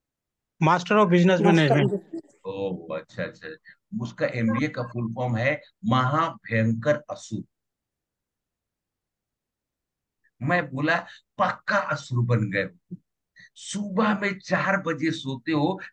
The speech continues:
Speaker 3: जब मैं मंगल आरती की तैयारी करता हूं।" मैं बोला, "असुर का काम है रात को जागना, सुबह में सो जाना।"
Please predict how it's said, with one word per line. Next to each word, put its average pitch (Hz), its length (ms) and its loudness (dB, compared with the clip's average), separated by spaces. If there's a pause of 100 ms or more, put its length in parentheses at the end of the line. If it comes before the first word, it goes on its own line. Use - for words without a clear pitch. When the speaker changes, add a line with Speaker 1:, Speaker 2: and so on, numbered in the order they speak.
(160)
Speaker 3:
जब 208 180 2
मैं 202 320 4
मंगल 226 460 6
आरती 240 300 0
की 262 120 -2
तैयारी 143 320 2
करता 135 300 -2
हूं।" 135 120 0 (2250)
मैं 185 200 2
बोला, 190 340 -4
"असुर 220 580 -2
का 190 300 -4
काम 156 320 2
है 156 100 0
रात 120 380 -4
को 160 120 -4
जागना, 151 500 0 (160)
सुबह 117 300 -4
में 92 120 -8
सो - 180 -18
जाना।" - 260 -20